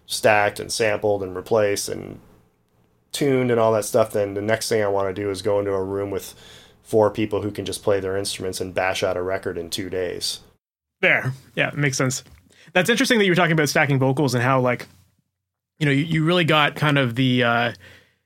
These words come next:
Speaker 2: y-, you got, like, the master class in learning how, how to stack vocals and work on those big pop productions, working with Desmond Child.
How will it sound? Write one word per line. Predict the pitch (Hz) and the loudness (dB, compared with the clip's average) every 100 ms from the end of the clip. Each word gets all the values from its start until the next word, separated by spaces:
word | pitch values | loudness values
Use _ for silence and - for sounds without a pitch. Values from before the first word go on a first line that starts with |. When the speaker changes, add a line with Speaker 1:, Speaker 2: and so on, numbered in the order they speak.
| _ _ _ | _ _ _
Speaker 2:
y-, | 151 180 156 185 | -6 -2 -2 0
you | 165 | 0
got, | 214 202 | 0 0
like, | 170 | 2
the | 156 | 2
master | 156 160 180 | 2 2 0
class | - 147 131 120 151 | 0 2 2 2 0
in | 135 | 0
learning | 139 147 139 127 - - | 2 2 2 -2 -6 -4
how, | 143 139 131 | 0 2 2
how | 131 | 0
to | 139 | 0
stack | - 156 131 | 2 2 2
vocals | 139 131 135 | 0 2 0
and | 127 127 | 2 0
work | 127 | 2
on | 135 | 0
those | 123 | 0
big | 139 131 | 0 0
pop | 131 131 | 0 0
productions, | 131 127 135 123 | -2 -2 -4 -4
working | 123 113 | -6 -6
with | 123 | -4
Desmond | 123 117 120 | -4 -4 -2
Child. | 135 139 | 0 0